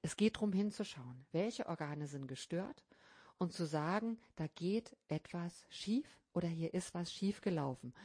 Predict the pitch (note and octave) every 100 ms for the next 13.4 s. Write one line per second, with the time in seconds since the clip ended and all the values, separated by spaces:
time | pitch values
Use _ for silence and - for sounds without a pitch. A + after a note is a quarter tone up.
0 | - - - E3+ C#3+ - - A3 B3 A3+
1 | G#3 F#3+ - D#3 D3 D3+ C#3 C3 C3+ -
2 | _ _ _ - G3+ G#3+ - A#3 B3+ A3+
3 | - - - G3+ - G#3 - B3 - A3
4 | A#3 A3+ G#3+ G3+ A#3+ - - - - _
5 | _ _ - G#3 G3+ G3+ G3+ E3 F3+ A3+
6 | - A#3+ - - _ G3+ G3+ F#3 G3+ G#3+
7 | - G3+ A3 G3 C#3 - - B2+ - _
8 | - - - - - - F#3+ - A#3 B3
9 | B3 A#3+ F#3 G3+ G3+ - G#3 - - -
10 | F#3+ G3 F#3+ D3 C3 - - - - -
11 | - F3+ - F3+ - D#3 E3+ G3+ D4 F4
12 | _ _ _ _ _ D#3 D#3 - C#3+ D#3
13 | - B3+ -